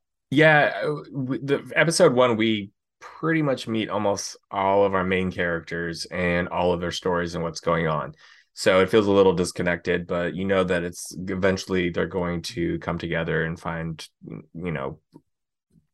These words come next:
they're gonna, they're gonna, the narratives are gonna, the threads are gonna wind up in, in, in intertwined with each other. Um, I thought it was fine. It, to be honest, it was kinda, like, my least favorite,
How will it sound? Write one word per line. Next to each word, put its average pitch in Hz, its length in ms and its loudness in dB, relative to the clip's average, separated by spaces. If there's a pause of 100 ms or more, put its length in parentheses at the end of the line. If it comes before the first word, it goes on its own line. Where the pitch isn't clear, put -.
(220)
they're 113 220 4
gonna, 110 240 4
they're 110 120 4
gonna, 107 280 4
the 107 100 2
narratives 120 340 4
are 110 40 4
gonna, 98 220 2
the 92 80 -6
threads 92 280 0
are 92 60 -2
gonna 90 180 0
wind 87 300 0
up 85 120 -6
in, 85 220 -8
in, 82 540 -4
in 156 420 -6 (720)
intertwined 82 640 -6
with 76 140 -10
each 80 180 -8
other. 78 320 -2 (500)
Um, 104 300 4
I 160 80 2
thought 220 140 6
it 220 40 8
was 196 140 4
fine. 113 300 4
It, - 220 -4
to - 100 -10
be 123 80 4
honest, 120 200 2
it 120 40 -2
was 110 100 -4
kinda, 110 160 0
like, 95 120 -4
my 87 80 -4
least 87 200 -6
favorite, 117 400 2